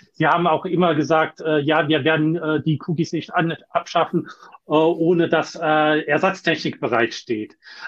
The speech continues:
Andererseits eben die Gesetzgebung in Europa, die Gesetzgebung in den U S A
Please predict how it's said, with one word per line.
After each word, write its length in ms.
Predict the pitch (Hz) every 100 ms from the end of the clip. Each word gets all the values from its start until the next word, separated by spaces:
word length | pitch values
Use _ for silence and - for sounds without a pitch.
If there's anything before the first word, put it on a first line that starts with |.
| -
Andererseits 800 | 156 202 196 190 190 190 190 -
eben 420 | - 185 185 180
die 140 | 165 160
Gesetzgebung 1080 | 156 180 185 - - 180 170 170 170 180
in 160 | 175 180
Europa, 540 | 165 165 151 175 170
die 100 | 151
Gesetzgebung 640 | 151 156 - - 170 165 165
in 100 | 160
den 200 | 156 170
U 100 | 165
S 240 | 160 -
A 300 | 143 165 160